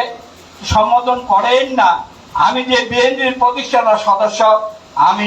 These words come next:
সাংবাদিক, এবং তারা আপনার ফেসবুকে লেখেন, আপনাদের কাছে আমি দাবি রাখছি, আপনারা দয়া করে কনভেনার কথাটা লেখেন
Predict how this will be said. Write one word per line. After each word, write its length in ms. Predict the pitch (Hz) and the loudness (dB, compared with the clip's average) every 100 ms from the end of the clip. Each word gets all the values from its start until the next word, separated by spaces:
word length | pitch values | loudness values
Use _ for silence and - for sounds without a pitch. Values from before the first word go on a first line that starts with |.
| 190 | -4
সাংবাদিক, 640 | 190 196 208 220 247 247 254 - - - - | -2 0 2 2 0 -2 -4 -14 -18 -6 -2
এবং 140 | 196 202 | -2 0
তারা 180 | 220 233 | 2 2
আপনার 260 | 226 233 226 | 2 0 -2
ফেসবুকে 400 | 226 233 247 247 | -2 -4 -2 0
লেখেন, 260 | 240 233 233 | 2 2 2
আপনাদের 380 | - 220 214 214 | 2 0 0 0
কাছে 180 | 196 - | 0 0
আমি 180 | - 180 | 0 0
দাবি 300 | 175 175 294 | 0 0 0
রাখছি, 380 | 277 - - - - - - - - | -2 -2 -8 -14 -14 -18 -18 -8 -2
আপনারা 440 | - - 202 196 | 0 0 0 0
দয়া 300 | 190 196 196 208 | 2 2 2 -2
করে 160 | 202 | -6
কনভেনার 540 | 196 190 196 202 196 190 190 | 0 0 0 0 0 0 -2
কথাটা 280 | 180 170 | 0 0
লেখেন 360 | 180 220 214 | 0 0 0